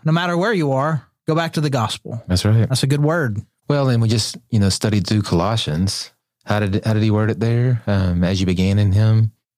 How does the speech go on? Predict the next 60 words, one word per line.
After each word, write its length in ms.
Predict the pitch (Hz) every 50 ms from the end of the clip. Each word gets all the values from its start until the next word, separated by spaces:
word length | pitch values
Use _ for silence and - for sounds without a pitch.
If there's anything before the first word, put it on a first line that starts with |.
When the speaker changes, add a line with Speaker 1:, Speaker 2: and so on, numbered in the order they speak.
| -
Speaker 1:
Mm. 160 | 131 123 123 113
Speaker 2:
so 160 | 110 107 95
continue." 580 | - - 87 - 98 101 107 113 120 135 131 123 _ _ -
Speaker 1:
That's 140 | 123 -
good. 320 | - - 127 123 113 104 98 -
Speaker 2:
That, 200 | 95 92 92 85 95 95 90
I 40 | 87
mean, 180 | 95 90 87 87
that, 320 | 87 87 85 73 - -
that 300 | - 92 92 92 - -
gospel 580 | - 90 98 113 113 - - 82 80 82 85 82 - _ _ _ _ -
is 240 | 98 92 87 85 85
not 160 | 92 87 85
something 240 | - 98 87 90 87
we 80 | 87
graduate 500 | 82 85 85 95 107 104 87 80 80 -
from. 240 | - - 87 82 80
It's 120 | 85 78 -
something 220 | - 85 80 85
we 80 | 87 85
go 180 | 82 87 82
deeper 300 | 80 85 90 90 - 82
into. 280 | 87 98 107 104 - 85
And 100 | 82 78
so 140 | - 82 87
all 180 | 92 92 101
the 80 | 98 92
answers 300 | 98 101 101 - 101 87
to 80 | - 92
these 180 | 85 104 101
questions 420 | - - 113 117 113 - - 85 80
all 200 | 90 92 92 104
go 160 | 98 95 95
back 300 | 110 107 113 110 - -
to 260 | - - 92 87 90 87 - _ _ _ _ _ _ -
this 160 | 104 101 90
Jesus 380 | - - 104 95 85 92 90 -
is 140 | 98 87 90
incredible, 560 | 92 90 - 95 95 98 92 95 95 90 90
and 120 | 90 87
he's, 540 | - 92 92 92 92 95 92 - - - -
uh, 260 | 90 87 85 85 85 87
worthy 460 | 82 82 92 95 101 101 92 101 98
to 120 | 92 - 92
be 120 | 92 92
followed 400 | - - 98 90 90 92 95 90
and 140 | 90 90 87
obeyed, 540 | 87 87 85 95 92 92 92 92 90 87 85
and 200 | 85 82 82 82
he's 240 | 95 95 98 92
done 300 | 90 98 95 95 95 95 92
the 80 | 90
work 400 | 90 90 98 92 92 90 - -
and 120 | 90 87 85
wants 240 | 87 92 - - -
to 80 | - 87
work 280 | 90 95 92 87 -
in 140 | 92 87 87
us, 360 | 87 87 85 82 - - -
and, 260 | - 76 76 78 165